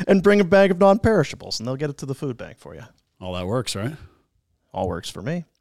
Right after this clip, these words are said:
Speaker 2: Good.
Speaker 1: Um, we have our final Flames experience of the season tomorrow against Detroit at the Dome, Ryan.
Speaker 2: Shut up with Detroit.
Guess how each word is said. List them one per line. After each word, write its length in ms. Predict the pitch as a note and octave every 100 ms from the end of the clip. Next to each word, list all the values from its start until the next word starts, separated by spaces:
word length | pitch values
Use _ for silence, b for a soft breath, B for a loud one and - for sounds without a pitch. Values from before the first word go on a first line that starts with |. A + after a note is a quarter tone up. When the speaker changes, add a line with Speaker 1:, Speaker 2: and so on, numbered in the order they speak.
| -
Speaker 2:
Good. 220 | G2+ A#2 B B B B
Speaker 1:
Um, 600 | D3+ D#3+ D#3+ D#3+ D#3 D3 - _ _ _ _ _ C3
we 220 | C3 F3+
have 240 | F3+ E3 D#3+
our 240 | D3 C3+
final 800 | B2 - E3 E3+ D#3+ A#2+ B2 F#3 -
Flames 500 | - D3 D#3 E3+ C#3+
experience 1000 | C3 - - D3+ E3 D3+ B2+ - - - _ _ _ _ -
of 140 | C#3+
the 60 | B2
season 800 | - - F#3+ A3+ F3+ G2+ A#2+ G#3 _ _ _ _ _ _ _ _ _ _ _ _
tomorrow 460 | - C#3+ F3+ A#2+ A#2+
against 340 | C#3+ C#3 -
Detroit 500 | A#2+ - E3 E3 -
at 160 | A#2 -
the 80 | G#2
Dome, 300 | D3+ E3 E2+
Ryan. 120 | F2
Speaker 2:
Shut 320 | - - A#2
up 120 | A#2
with 100 | B2+
Detroit. 420 | - - A#2 G#2